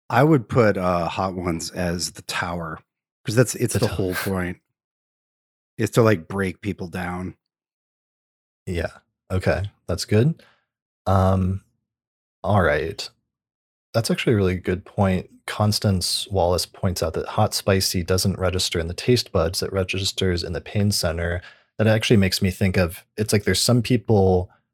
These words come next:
Speaker 2: that just have a different inborn tolerance for heat.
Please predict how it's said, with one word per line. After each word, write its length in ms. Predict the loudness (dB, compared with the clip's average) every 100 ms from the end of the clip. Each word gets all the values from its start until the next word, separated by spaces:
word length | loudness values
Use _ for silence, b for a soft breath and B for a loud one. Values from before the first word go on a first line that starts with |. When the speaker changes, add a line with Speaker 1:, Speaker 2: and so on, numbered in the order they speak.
| _ _ -2
Speaker 2:
that 140 | -2
just 200 | 0 -2
have 280 | 0 2 2
a 80 | 2
different 480 | 0 0 0 -2 -4 _
inborn 600 | 2 4 4 4 4 2
tolerance 680 | -4 0 2 2 0 -2 -6
for 420 | -8 -2 0 0
heat. 580 | -2 -2 0 -2 -8